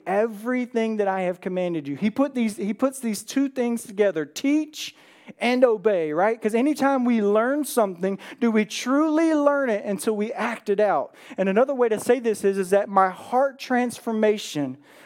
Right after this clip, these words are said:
leads to life transformation, right? Like, if I'm truly transformed in my heart, my life is going to change. The decisions that I make are going to change. And we see this transformation begin to happen inside of your life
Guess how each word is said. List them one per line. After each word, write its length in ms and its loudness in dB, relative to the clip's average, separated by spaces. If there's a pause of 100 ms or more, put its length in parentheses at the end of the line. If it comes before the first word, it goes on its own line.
(120)
leads 520 2
to 160 -4
life 480 0
transformation, 800 -6
right? 280 0
Like, 160 0
if 80 0
I'm 160 2
truly 680 0
transformed 720 -2
in 80 -2
my 200 0
heart, 280 0 (220)
my 240 4
life 800 0 (240)
is 160 0
going 260 0
to 100 -2
change. 440 -2
The 100 2
decisions 760 0
that 140 4
I 60 2
make 440 -2 (220)
are 120 2
going 420 0
to 100 -2
change. 440 -2
And 80 -4
we 80 0
see 200 -4
this 280 2 (240)
transformation 1120 0
begin 420 -2
to 120 -4
happen 460 -2
inside 300 0
of 180 -4
your 240 2
life 340 -2